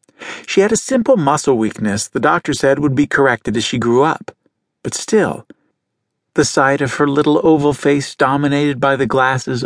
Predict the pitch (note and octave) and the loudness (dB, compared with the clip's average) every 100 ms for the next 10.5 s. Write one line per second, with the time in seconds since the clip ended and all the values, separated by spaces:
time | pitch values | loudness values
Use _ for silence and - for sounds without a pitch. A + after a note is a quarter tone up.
0 | - C#3 D3+ E3 F#3 G3+ - D3+ C#3 A2 | -2 0 2 2 0 -4 -4 -2 0 -2
1 | - G#2+ - _ _ _ _ _ _ _ | -4 -8 -10 _ _ _ _ _ _ _
2 | _ - - E3+ C#3+ C3+ A#2 G#2 G#2+ F#2+ | _ -6 0 2 2 2 2 2 0 -2
3 | G2 - _ _ - A#2 - G2 G2 _ | -6 -14 _ _ -6 -4 -2 -4 -6 _
4 | _ _ _ - - C#3+ B2+ B2 B2 - | _ _ _ -10 -2 -2 0 -2 -2 -4
5 | - B2 B2 A2 A2 - A#2 A2+ A2 A2 | -4 0 2 0 -4 -2 0 0 -2 -4
6 | A#2+ A2 A2 A2+ A2+ - _ _ _ _ | -2 -2 -2 -4 -6 -10 _ _ _ _
7 | _ _ _ - D3+ C3 - D3 F#3+ D4+ | _ _ _ -2 0 -2 -4 -2 -2 -4
8 | _ _ _ _ - B2+ - A2 A2+ _ | _ _ _ _ -6 -4 -2 -2 -4 _
9 | _ _ - B2+ G2+ A#2 A2+ A2 A2+ A#2+ | _ _ -4 -2 0 0 2 0 0 -2
10 | C3 B2 G#2+ F2+ F2 | -4 -4 -2 -4 -6